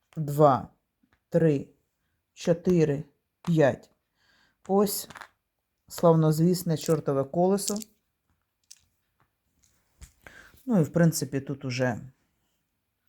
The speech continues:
гра, ну, думаю, що програна.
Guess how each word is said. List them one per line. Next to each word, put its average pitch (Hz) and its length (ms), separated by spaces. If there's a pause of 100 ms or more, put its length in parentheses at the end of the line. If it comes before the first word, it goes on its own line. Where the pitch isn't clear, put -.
(920)
гра, 147 560 (1000)
ну, 143 400
думаю, 139 420
що 131 220
програна. 123 460